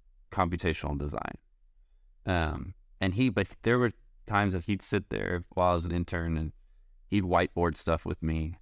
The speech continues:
and, um, was, he definitely sent me off in the right direction in terms of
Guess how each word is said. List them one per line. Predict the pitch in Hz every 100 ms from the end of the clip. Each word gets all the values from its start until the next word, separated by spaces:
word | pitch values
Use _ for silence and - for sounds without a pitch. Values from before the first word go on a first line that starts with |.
| -
and, | 85 80 80
um, | 78 73 - 82 - _ _ - _ _ _ - _ - -
was, | 101 90 - _ _ _ - -
he | 113
definitely | 95 107 98 101
sent | - 107 90
me | 92
off | 90 85
in | 85
the | 85
right | 85 80
direction | 87 85 - -
in | 80
terms | 78 82 82
of | -